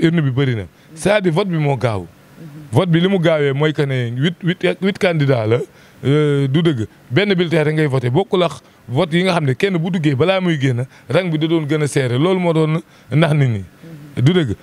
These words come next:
loolu la. Mais boo demee, vote bi dem na ba presque à quarante-huit pour cent. Donc, législative, ku xam législative, législative deux mille dix-sept yi, vote bi vingt-sept pour cent la woon. Élection législative mooy élection bi nga xam ne mooy gën a bëri, moo, moo gën a doon élection bi nga xam ne y a moins de votants.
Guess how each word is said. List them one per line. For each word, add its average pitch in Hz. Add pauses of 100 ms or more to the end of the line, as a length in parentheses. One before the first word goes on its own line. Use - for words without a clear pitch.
(120)
loolu 151
la. 123
Mais 151
boo 156
demee, 156
vote 151
bi 143
dem 151
na 143
ba 147
presque 151
à 131
quarante-huit 151
pour 120
cent. 127 (380)
Donc, 135
législative, 156
ku 185
xam 185
législative, 135 (260)
législative 202
deux 170
mille 160
dix-sept 139
yi, 110
vote 156
bi 135
vingt-sept 160
pour 131
cent 120
la 113
woon. 101 (420)
Élection 202
législative 165
mooy 156
élection 175
bi 151
nga 170
xam 143
ne 135
mooy 143 (120)
gën 196
a 202
bëri, 160 (200)
moo, 160
moo 170
gën 185
a 185
doon 170
élection 160
bi 143
nga 143
xam 139
ne 139
y 147
a 147
moins 165
de 143
votants. 123